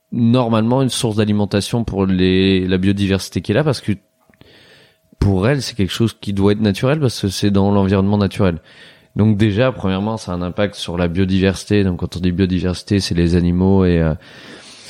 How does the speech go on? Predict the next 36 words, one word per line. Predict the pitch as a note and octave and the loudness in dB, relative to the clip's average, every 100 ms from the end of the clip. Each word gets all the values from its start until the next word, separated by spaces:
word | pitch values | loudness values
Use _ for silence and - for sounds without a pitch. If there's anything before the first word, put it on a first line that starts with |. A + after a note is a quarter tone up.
| - A2 | -6 0
et | G2+ G2 | 2 4
la | F#2+ F#2 | 2 2
végétation | F#2+ G2 F#2+ F2 A#2 G#2+ | 2 2 2 0 2 4
et | G2+ | 4
autres | A2 G2 | 2 -2
qui | - F#2+ F2+ | -8 -8 -6
vit | F#2 G#2 | 0 2
là. | G#2+ A2+ A2 | 4 4 2
Et, | F#2+ F2 E2+ | 2 2 2
euh, | E2 D#2+ D#2 D#2+ | 0 0 -2 -2
donc | E2+ | -6
ça | - E2 | -4 -2
a | |
un | D#2+ | -2
impact | D#2 E2 | -2 -6
sur | - E2 C#2+ C#2+ - | -6 -8 -8 -8 0
eux. | B2 C#3+ C3+ F#2 | 2 4 2 0
Je | - | -4
pense | F2+ | -8
qu'il | - D#2+ | -6 -6
n'y | D#2+ | -4
a | |
pas | F2 | -4
besoin | E2+ E2+ F#2 F#2 | -2 0 2 2
non | F2 | -2
plus | - G2+ | -2 0
d'être | F2+ - | 0 -2
très, | - G#2+ G2 | -2 0 -2
très | - G#2 F#2+ | -2 0 0
informé | F#2 G#2 F#2+ G2+ G2+ | 0 -2 0 0 0
pour | F2 | -4
comprendre | - F2 - F#2+ F2+ | -4 -6 -2 -4 0
que | F2+ F2 | 0 2
ça | F2 - D2+ D2 D2 D2+ | 0 -2 -2 0 -2 -4
tue | - F#2+ | -4 -6
des, | F#2 - E2 C#2+ D2 | -6 -2 -2 -2 -6